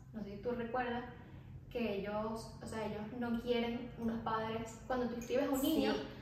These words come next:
Speaker 1: no quieren unos padres que estén divorciados.
Speaker 2: Te hacen como un casting, le hacen un casting a los padres cuando van a inscri-, inscribir a sus hijas.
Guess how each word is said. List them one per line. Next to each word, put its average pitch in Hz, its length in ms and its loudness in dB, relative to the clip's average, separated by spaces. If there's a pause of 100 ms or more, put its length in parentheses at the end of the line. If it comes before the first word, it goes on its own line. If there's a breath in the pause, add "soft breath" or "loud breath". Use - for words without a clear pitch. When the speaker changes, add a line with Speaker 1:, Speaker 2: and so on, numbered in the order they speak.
(140 loud breath)
Speaker 1:
no 247 140 0
quieren 247 300 4
unos 247 180 2
padres 226 300 4
que 240 60 -2
estén 226 180 -2
divorciados. 208 800 -2
Speaker 2:
Te 220 80 6
hacen 220 220 6
como 269 520 4
un 220 180 6
casting, 269 640 2
le 214 80 4
hacen 262 220 2
un 269 60 0
casting 277 280 2
a 285 120 4
los 208 160 4
padres 247 420 6
cuando 226 260 4
van 208 140 6
a 214 40 2
inscri-, 220 220 0
inscribir 226 420 6
a 240 60 4
sus - 180 -2
hijas. 262 260 4